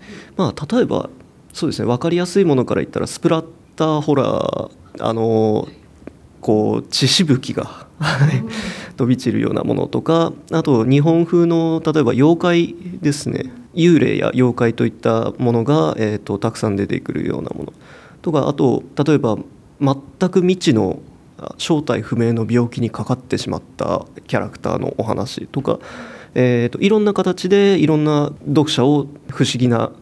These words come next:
感覚にしてしまう。えー、その中でその怖がらせる方法だったりとかで分類は一応サブジャンルとしては存在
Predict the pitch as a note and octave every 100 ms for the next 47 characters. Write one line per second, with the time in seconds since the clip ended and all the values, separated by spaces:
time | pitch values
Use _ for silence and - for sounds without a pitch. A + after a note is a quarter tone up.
0 | - - - C3 A#2+ A2+ A2 G#2+ - -
1 | - A#2 - F2+ D#2 - - A#2+ A#2 A2+
2 | A#2+ - - - F#3 G3+ A3+ A3+ G#3 A3
3 | A3 F#3+ - B2+ A#2 A2+ - - D3 D3
4 | D3+ D3+ D#3+ A#2+ A#2 A2 A#2 A2+ A2+ -
5 | G2+ - A2+ D#3+ G3+ C#3+ C#3+ C3 B2+ B2
6 | A2+ - A2+ A2 B2 B2+ B2+ A#2 G2 -
7 | - - - - - -